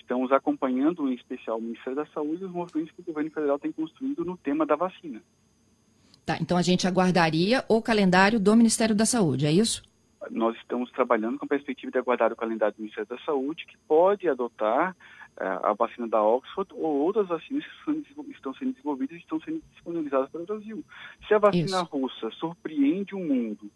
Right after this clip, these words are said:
Speaker 1: e ela é capaz de poder ser disponibilizada antes das outras vacinas, eu não tenho dúvida nenhuma que solução de conjunto no país,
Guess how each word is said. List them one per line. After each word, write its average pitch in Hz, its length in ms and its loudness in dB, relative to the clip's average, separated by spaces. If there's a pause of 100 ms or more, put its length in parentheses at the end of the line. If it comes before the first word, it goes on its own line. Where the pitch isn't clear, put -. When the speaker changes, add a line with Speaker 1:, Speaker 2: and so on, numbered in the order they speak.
(360)
Speaker 1:
e 113 120 0
ela 123 200 4
é - 20 -10
capaz 131 400 0
de - 60 -20
poder 131 260 -4
ser 131 120 -8
disponibilizada 117 840 0
antes 143 300 0
das 123 100 -4
outras 123 240 -8
vacinas, 127 600 -8
eu 131 100 -6
não 151 80 -2
tenho 190 160 -12
dúvida 190 220 -8
nenhuma 196 420 -8
que - 160 -20
solução 139 480 -6
de 139 100 -10
conjunto 160 760 -4 (480)
no 254 140 0
país, 175 480 2